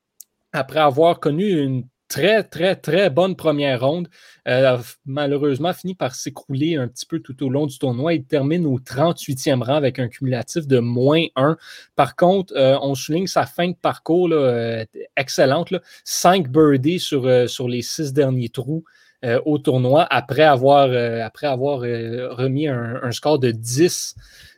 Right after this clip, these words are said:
euh, donc, euh, sur le, sur le par trois. Et, euh, ben, donc, euh, une belle fin pour Woods, là, qui était en quête de son sixième,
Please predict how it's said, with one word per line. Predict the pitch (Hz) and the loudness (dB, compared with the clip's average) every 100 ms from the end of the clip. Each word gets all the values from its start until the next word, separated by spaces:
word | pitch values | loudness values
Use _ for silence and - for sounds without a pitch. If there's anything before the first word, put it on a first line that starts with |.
| _ | _
euh, | 110 107 107 | -6 -4 -4
donc, | 107 110 107 - | -4 -6 -6 -6
euh, | 107 101 | -6 -6
sur | - 113 | -6 -4
le, | 110 107 107 | -2 -4 -6
sur | - | 0
le | 131 131 | 4 4
par | 135 113 - | 4 2 0
trois. | - 127 156 175 - - - _ | -2 4 4 4 -10 -20 -20 _
Et, | 127 120 117 | 2 4 6
euh, | 117 117 117 113 | 6 6 4 4
ben, | 120 117 | 4 4
donc, | 117 117 135 | 4 2 2
euh, | 117 113 123 | 2 2 -2
une | 135 127 | 0 4
belle | 165 185 | 4 4
fin | - 175 | 2 -2
pour | 185 131 117 | 0 -2 0
Woods, | 151 170 | 0 2
là, | 147 | -2
qui | 135 123 | 0 -2
était | - | 0
en | 147 135 110 | 0 0 0
quête | - 160 | 2 2
de | 127 | 2
son | 113 120 117 | -2 -4 -4
sixième, | - - 190 127 131 151 156 151 120 | -4 -2 -4 -4 2 4 4 2 -4